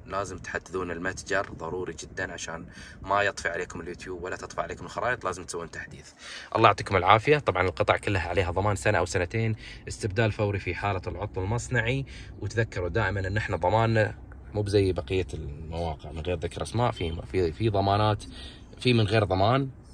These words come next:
تحتاج إنك ترسل لهم إلى بلدهم في الصين وترجعها، تكلفك حول ثلاثمية وخمسين ريال بس عشان تضمن، ويصلحونها لك ويجيبون لك عشان يعطونك جديدة. وفي بعض المواقع أسبوعين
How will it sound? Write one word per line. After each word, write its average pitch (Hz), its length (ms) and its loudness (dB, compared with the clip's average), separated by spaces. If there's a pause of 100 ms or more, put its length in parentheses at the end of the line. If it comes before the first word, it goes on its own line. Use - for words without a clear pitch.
(380)
تحتاج 95 300 0
إنك 92 200 -2
ترسل 95 360 0
لهم 101 340 0
إلى 82 240 -2
بلدهم 90 460 0
في 107 120 -8
الصين 87 360 0
وترجعها، 85 720 -4 (120)
تكلفك 80 420 -4
حول 80 280 -4 (480)
ثلاثمية 110 340 2
وخمسين 101 340 2
ريال 87 340 2
بس 101 260 -2
عشان 82 240 -2
تضمن، 90 400 -2 (580)
ويصلحونها 92 680 -2
لك 107 180 -2
ويجيبون 80 300 -4
لك 80 180 -4
عشان - 220 -8
يعطونك 80 260 -6
جديدة. 120 400 2 (380)
وفي 113 160 8
بعض 113 160 8
المواقع 110 400 6
أسبوعين 107 680 4